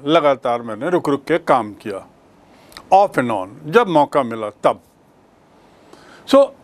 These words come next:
and का उपयोग, this is out and out, this is out and out a lie। अब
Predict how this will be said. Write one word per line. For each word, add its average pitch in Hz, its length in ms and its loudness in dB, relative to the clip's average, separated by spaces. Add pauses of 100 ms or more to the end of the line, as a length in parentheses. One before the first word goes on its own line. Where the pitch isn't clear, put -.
(140)
and 233 420 2
का 233 100 6
उपयोग, 196 760 2
this 220 280 -4
is 254 220 0 (340)
out 240 300 4 (160)
and 190 200 -2 (140)
out, 220 240 4 (1120)
this 196 260 2
is 220 200 2 (160)
out 220 280 4 (160)
and 170 200 -2 (120)
out 185 260 2 (260)
a 139 320 -2
lie। 120 300 0 (1080)
अब 165 220 -2